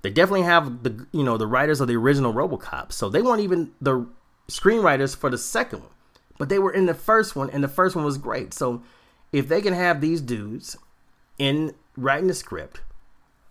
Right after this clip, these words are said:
and then I heard they got a different director. I'm not sure who that is. Um, th-, they had at one point the, uh, guy from, um, um, what's that dude's name? Um,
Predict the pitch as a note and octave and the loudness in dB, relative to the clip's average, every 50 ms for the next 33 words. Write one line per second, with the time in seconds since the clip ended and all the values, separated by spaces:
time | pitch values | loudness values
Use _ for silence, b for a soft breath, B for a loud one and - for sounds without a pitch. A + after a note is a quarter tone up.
0 | _ - - - C3 C3+ C#3+ C3+ B2+ D3+ F3 F3 E3+ D#3 D3+ C#3 B2 G#2 B2+ C#3 | _ -16 -10 -6 -4 -2 -2 0 2 0 0 0 2 0 0 0 0 0 -2 -4
1 | D3 B2+ G#2+ A2 G#2 B2 B2+ - - G#2 G#2 B2 D3+ C#3+ C#3 - - C3 B2+ B2 | -2 -2 -2 0 0 0 0 0 -2 -6 -6 -4 -4 -6 -6 -4 -4 -2 -2 0
2 | A#2 G#2+ G#2 F2+ - _ _ - B2 A2 A2 G2+ F#2+ - - B2 G#2+ G#2 G2+ F#2+ | -2 -4 -6 -8 -12 _ _ -14 -10 -10 -10 -10 -10 -10 -6 -4 -4 -4 -4 -6
3 | - - B2+ B2+ C#3 C#3 C#3+ E3 F3 D#3 C3+ B2+ D3 C#3+ C#3 - C#3 B2 A2+ G2 | -10 -8 -6 -4 -2 -2 0 0 0 0 0 0 0 -2 -2 -4 -4 -4 -4 -4
4 | - G#2 G#2 G#2 G2 E2+ E2 F2 G#2 A2 A2+ A2 - - F#2+ E2+ - F2 F2+ D#2 | -6 -8 -8 -6 -8 -8 -8 -4 -2 -2 -2 -2 -4 -8 -12 -12 -10 -12 -12 -12
5 | - - - _ B B B B B B B B B B B B B B B B | -12 -16 -20 _ B B B B B B B B B B B B B B B B
6 | B _ _ _ _ _ _ - D#2+ F2 F#2 D2 B1+ A1+ A1 A1+ A#1+ - - - | B _ _ _ _ _ _ -8 -6 -6 -4 -4 -6 -6 -8 -10 -12 -16 -20 -16
7 | B2+ G3+ - F#3 B2+ G2 - E2 D#2 D#2+ - - E2 D2 C#2+ D2 D#2+ - _ _ | -16 -12 -10 -10 -12 -12 -12 -16 -16 -16 -18 -20 -20 -20 -20 -20 -20 -20 _ _
8 | - A#2+ A#2+ A#2+ A#2+ A#2 A#2 A2 G#2 G2+ | -14 -12 -8 -8 -6 -6 -6 -8 -10 -12